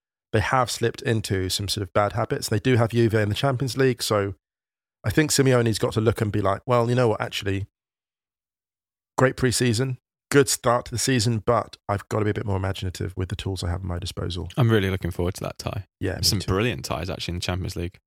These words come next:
Speaker 2: Are we gonna do a Champions League one this week? Oh, no, you're away.
Speaker 1: Uh, try, try to make it, see if I'm around.
Speaker 2: Wee.
Speaker 1: Yeah, we'll try, we'll try.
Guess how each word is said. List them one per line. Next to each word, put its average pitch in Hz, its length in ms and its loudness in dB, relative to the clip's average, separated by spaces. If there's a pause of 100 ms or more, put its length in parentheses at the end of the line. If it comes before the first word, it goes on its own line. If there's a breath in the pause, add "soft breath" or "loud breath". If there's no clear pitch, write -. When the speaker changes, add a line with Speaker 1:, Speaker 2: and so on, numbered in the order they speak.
Speaker 2:
Are 113 40 4
we 135 60 6
gonna 151 140 2
do 151 100 2
a 143 60 0
Champions 156 320 -2
League 90 160 -6
one 87 100 -6
this 92 160 -8
week? 90 220 -6
Oh, 127 60 4
no, 143 80 2
you're 147 180 2
away. 127 380 -2 (260)
Speaker 1:
Uh, 101 300 0 (300)
try, 117 220 -2
try 117 220 -6
to 107 60 -6
make 104 200 -8
it, - 140 -14
see - 120 -8
if - 80 -8
I'm 104 80 -6
around. 90 380 -8
Speaker 2:
Wee. 135 460 -4 (220)
Speaker 1:
Yeah, - 60 -20 (300)
we'll 110 60 0
try, 95 240 -4
we'll 98 80 -8
try. 95 200 -6